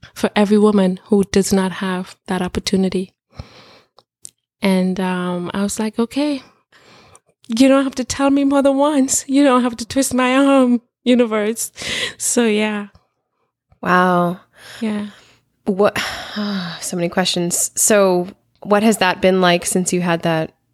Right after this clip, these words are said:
Speaker 2: realization come?
Speaker 1: <laughs> Uh, so that was the beginning of twenty seventeen. You know, that was January. And I kid you not, it's like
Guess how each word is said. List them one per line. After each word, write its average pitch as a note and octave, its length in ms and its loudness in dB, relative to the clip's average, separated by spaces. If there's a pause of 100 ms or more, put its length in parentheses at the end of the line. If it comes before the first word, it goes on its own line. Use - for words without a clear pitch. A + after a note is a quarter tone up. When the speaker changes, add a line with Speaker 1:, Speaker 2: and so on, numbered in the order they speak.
(460)
Speaker 2:
realization E3+ 640 -2
come? E3+ 380 -10 (460)
Speaker 1:
<laughs> - 560 -4 (640)
Uh, G#3 280 0 (200)
so - 140 0
that A#3+ 140 2
was A#3+ 140 2
the A3+ 80 -2
beginning G3+ 340 0
of G3+ 80 -4
twenty G3+ 240 -2
seventeen. F#3+ 680 -4 (360)
You G3 140 -2
know, F3+ 100 -2
that F#3 160 -4
was F#3+ 140 -2
January. F3+ 500 -4 (640)
And G3 560 2
I F#3 320 -2 (1000)
kid A#3 220 2
you A3 140 4
not, F#3 380 2
it's - 260 -4
like F#3 300 -2